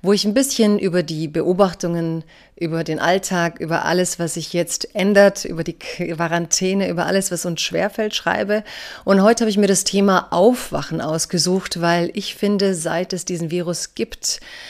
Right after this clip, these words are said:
wache ich völlig anders auf als vorher. Ich träume nachts, alles sei wie immer. Liebes Corona-Tagebuch, liebe Leserinnen und Leser, in Zeiten von Corona ist das Aufwachen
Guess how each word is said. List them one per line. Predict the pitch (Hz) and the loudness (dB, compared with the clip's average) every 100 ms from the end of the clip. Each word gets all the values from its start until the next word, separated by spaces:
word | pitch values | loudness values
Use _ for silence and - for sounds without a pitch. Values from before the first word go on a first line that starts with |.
| - | -16
wache | - 165 180 190 | -2 0 0 0
ich | 175 - - - | -2 -2 -6 -12
völlig | - - 202 190 - | -14 2 4 4 0
anders | 160 160 165 | -2 -2 -4
auf | 151 156 - | -6 -8 -8
als | 180 - | -8 -8
vorher. | 160 151 151 156 - _ _ _ _ _ _ _ _ - - - - - - - | -8 -8 -8 -12 -16 _ _ _ _ _ _ _ _ -20 -20 -20 -20 -20 -20 -6
Ich | 202 - | -4 -2
träume | - 208 214 | 4 6 6
nachts, | 196 247 - - - - | 4 2 -2 -8 -8 -12
alles | - 180 180 180 - - | -2 0 2 0 -6 -10
sei | 185 175 180 | -4 -2 0
wie | 185 | 0
immer. | 165 147 - 147 _ _ _ _ _ _ _ | -4 -6 -10 -20 _ _ _ _ _ _ _
Liebes | 196 208 208 - | -2 2 2 2
Corona-Tagebuch, | 180 180 208 185 180 170 165 165 170 - - - - - | 2 6 6 4 2 0 0 -2 -6 -10 -16 -18 -20 -10
liebe | 190 190 196 | -2 2 6
Leserinnen | 208 196 196 180 180 | 6 6 4 4 2
und | 151 | 2
Leser, | 165 151 165 156 - _ _ _ - _ _ | 0 0 -4 -10 -18 _ _ _ -20 _ _
in | - 190 | 2 2
Zeiten | 214 202 247 226 | 4 4 4 0
von | - 170 | -2 -4
Corona | 151 165 165 185 180 180 - - - _ | 0 4 6 6 2 -2 -16 -20 -20 _
ist | 202 202 | 0 2
das | 180 | 2
Aufwachen | - 208 - 208 175 185 | 2 2 4 2 2 -2